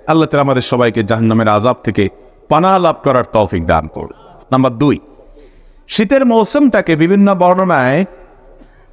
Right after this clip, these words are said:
রাবিউল মুমিন বলা হয়েছে, অর্থাৎ এটা ইমানদারের জন্য বসন্তকাল। বসন্তকালে যেরকম ফল ফসল ফোটে, শীতের মৌসুমে ইমানদারের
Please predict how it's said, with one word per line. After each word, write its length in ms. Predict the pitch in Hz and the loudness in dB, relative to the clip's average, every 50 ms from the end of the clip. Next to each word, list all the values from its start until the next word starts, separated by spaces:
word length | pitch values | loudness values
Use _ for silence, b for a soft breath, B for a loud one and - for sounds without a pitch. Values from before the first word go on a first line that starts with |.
| b - | b -4
রাবিউল 600 | 110 123 165 180 185 220 233 233 214 220 214 214 | 0 2 2 2 2 2 2 2 2 2 2 2
মুমিন 480 | 208 208 233 226 208 214 214 208 208 196 | 2 2 2 4 4 4 4 4 4 4
বলা 220 | 202 196 196 190 | 4 2 2 2
হয়েছে, 420 | 175 175 151 123 - - - 95 - - - - - - - - - - - - - _ - | 2 2 0 0 -2 -6 -12 -12 -12 -12 -16 -20 -20 -20 -20 -20 -20 -20 -20 -20 -20 _ -2
অর্থাৎ 340 | 151 165 165 - 208 196 214 | -2 -2 0 0 -4 -2 -2
এটা 120 | 190 214 | 0 0
ইমানদারের 560 | 208 202 202 208 208 214 214 208 214 220 208 185 | 2 2 2 2 2 2 2 2 0 0 0 0
জন্য 220 | 185 214 214 214 | 0 0 0 0
বসন্তকাল। 840 | 202 196 190 - - 208 202 208 190 202 156 160 139 120 104 95 101 - - - - - - - - - - - _ _ _ _ _ - - - - - _ _ - _ - - | 0 0 0 0 0 -2 0 0 0 0 0 0 0 0 0 -2 -6 -12 -16 -20 -20 -20 -20 -20 -20 -20 -20 -20 _ _ _ _ _ -20 -20 -20 -20 -20 _ _ -20 _ -6 -2
বসন্তকালে 680 | 127 156 151 - 214 214 220 190 214 202 214 208 214 214 | -2 -2 0 0 2 2 2 2 0 0 0 0 0 0
যেরকম 380 | 196 220 214 208 202 214 208 196 | 0 0 0 0 0 0 0 -2
ফল 300 | - - 202 202 214 190 | 0 0 0 0 0 0
ফসল 400 | 185 214 208 - - 220 220 202 | -2 -2 -2 0 0 0 0 0
ফোটে, 580 | - 208 208 190 226 233 240 254 269 294 302 - - - - - - - - - - | 0 -2 0 2 2 2 2 2 2 0 -2 -4 -10 -20 -20 -20 -20 -20 -20 -20 -14
শীতের 440 | - - 202 202 - 254 277 277 262 | -8 -4 -4 -2 0 0 0 2 2
মৌসুমে 720 | 247 233 220 202 - - 220 220 208 180 175 196 240 240 - | 4 4 2 0 0 0 0 0 2 2 2 2 0 0 2
ইমানদারের 540 | - 202 202 208 214 208 190 208 214 214 | 0 2 2 2 2 2 2 0 0 0